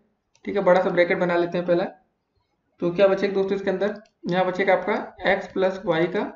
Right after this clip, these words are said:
होल स्क्वायर, फिर दोस्तों यहाँ पर क्या बचेगा, सात दूनी चौदह ना, दो बचा यहाँ पर, यहाँ बचेगा आपका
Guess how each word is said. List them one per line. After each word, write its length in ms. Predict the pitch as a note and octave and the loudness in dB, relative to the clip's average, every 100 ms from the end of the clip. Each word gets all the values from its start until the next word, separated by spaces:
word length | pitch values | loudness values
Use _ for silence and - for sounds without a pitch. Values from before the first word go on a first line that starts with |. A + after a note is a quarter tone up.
| - _ - E3+ | -16 _ -10 -2
होल 200 | E3+ G3 | 0 0
स्क्वायर, 320 | - F#3+ F#3+ - - _ _ _ _ _ _ _ | 0 2 2 0 -14 _ _ _ _ _ _ _
फिर 140 | - F3+ | -6 0
दोस्तों 240 | G3 G3 | 0 0
यहाँ 140 | G3 | 0
पर 80 | F#3+ | 0
क्या 140 | F#3 F#3 | 0 0
बचेगा, 280 | F3+ F#3+ G3+ | 2 0 2
सात 200 | F#3+ F3 | 2 0
दूनी 180 | F#3 | -2
चौदह 240 | F#3 F3+ F#3 | -2 -2 -2
ना, 80 | B3+ | -4
दो 340 | D#4 F3+ E3+ | -6 -2 -2
बचा 180 | F3+ F#3 | 0 -2
यहाँ 120 | F3+ | -2
पर, 180 | F3+ G3+ - _ _ _ _ _ _ _ | -4 -6 -8 _ _ _ _ _ _ _
यहाँ 180 | E3+ E3+ | -4 -2
बचेगा 280 | E3 F3 F3 | -2 0 2
आपका 180 | E3+ | 2